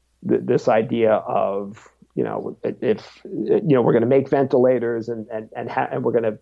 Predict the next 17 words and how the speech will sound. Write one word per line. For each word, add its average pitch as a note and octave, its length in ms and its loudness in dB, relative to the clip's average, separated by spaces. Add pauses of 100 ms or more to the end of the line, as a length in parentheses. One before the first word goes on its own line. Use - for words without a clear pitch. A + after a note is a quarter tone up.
(160)
have C#3 320 0
them B2+ 120 0
maybe B2+ 280 2
in A#2+ 100 -4
a A2+ 40 -4
central A#2+ 360 -4
place A#2 320 0
and A#2 100 -8
they'll A2 80 0
be B2+ 160 2
dispersed B2 540 2
in A#2+ 80 -4
a - 40 -6
certain A#2 340 -4
way, A2 240 -2
and A2 100 -6
that, G#2+ 280 -2